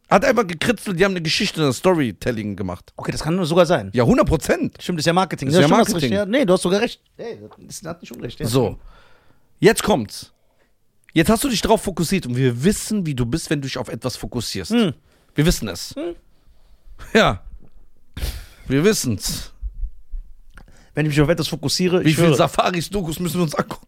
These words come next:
Speaker 2: Genau. Also, wenn ich mich auf <laughs> etwas
Speaker 1: Deswegen, wir wissen das.
Speaker 2: Ja.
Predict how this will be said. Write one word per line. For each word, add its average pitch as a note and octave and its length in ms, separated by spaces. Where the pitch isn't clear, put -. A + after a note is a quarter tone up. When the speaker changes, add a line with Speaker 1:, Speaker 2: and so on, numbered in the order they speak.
Speaker 2:
Genau. B2+ 360
Also, C3 220
wenn D#3+ 160
ich - 140
mich E3+ 180
auf G#3 140
<laughs> - 40
etwas A#3 400
Speaker 1:
Deswegen, E3+ 840
wir C3 140
wissen C3+ 280
das. F2+ 80
Speaker 2:
Ja. C3+ 200